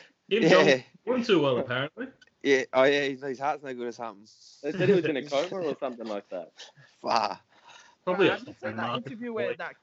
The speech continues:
Speaker 4: have you seen that interview where that Kim Jong Un only wanted to see him?
Speaker 2: Yeah,
Speaker 1: Dennis
Speaker 2: he invites him.
Speaker 4: But he's a big, that Kim, you know that Kim, what's his name, man?
Speaker 1: Kim Jong Un.
Speaker 2: Kim Jong.
Speaker 1: Yeah.
Speaker 3: Kim Jong Un.
Speaker 4: Yeah.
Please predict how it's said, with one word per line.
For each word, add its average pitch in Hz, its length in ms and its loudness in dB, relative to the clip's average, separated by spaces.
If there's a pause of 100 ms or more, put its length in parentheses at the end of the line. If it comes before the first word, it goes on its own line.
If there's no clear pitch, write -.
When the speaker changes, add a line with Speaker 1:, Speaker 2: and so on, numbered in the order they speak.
(600)
Speaker 4:
have 190 80 -12
you 233 60 -12
seen 277 120 -18
that 226 140 -10
interview 220 340 -14
where 190 100 -10
that 165 200 -10
Kim 202 340 -14
Jong 175 220 -10
Un 180 160 -12 (140)
only 170 160 -10
wanted 160 220 -8
to 123 80 -16
see 156 220 -12
him? 190 240 -12 (1500)
Speaker 2:
Yeah, 143 100 4
Speaker 1:
Dennis 139 80 4
Speaker 2:
he 135 60 4
invites 151 280 2
him. 110 180 -12 (680)
Speaker 4:
But 190 340 -2 (320)
he's 170 180 -10
a 180 60 -4
big, 180 220 -12 (160)
that 180 160 -6 (100)
Kim, 233 200 -10 (100)
you 220 120 -14
know 254 100 -12
that 208 240 -12
Kim, 208 300 -14
what's 214 180 -12
his 214 80 -12
name, 247 200 -6
man? 294 120 -10 (320)
Speaker 1:
Kim 190 160 4
Jong 165 280 6
Un. - 0 -
Speaker 2:
Kim - 0 -
Jong. 165 260 0 (100)
Speaker 1:
Yeah. 147 280 0
Speaker 3:
Kim 139 140 -2
Jong 127 160 2
Un. 143 120 2
Speaker 4:
Yeah. - 60 -4